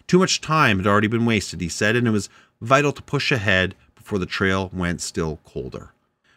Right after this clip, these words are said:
However, by the end of his first long day at Le Havre, he could hardly stand, let alone think straight, because of his overwhelming tiredness. As I mentioned before, even he was forced to recognize the folly of pushing himself any further. Maybe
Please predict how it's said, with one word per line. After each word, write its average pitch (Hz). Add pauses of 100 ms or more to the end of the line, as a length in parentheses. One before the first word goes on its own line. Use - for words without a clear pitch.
However, 160
by 147
the 139
end 165
of 165
his 127
first -
long 123
day 98
at 95
Le 107
Havre, 85
he 90
could 90
hardly 117
stand, 92
let 92
alone 92
think 95
straight, 95
because 107
of 95 (520)
his 123
overwhelming 85
tiredness. 80
As 98
I 87
mentioned 98
before, 131 (600)
even 190
he 208
was 196
forced 127
to 110
recognize 98
the 101
folly 120
of 82
pushing 117
himself 98
any 90
further. 107
Maybe 117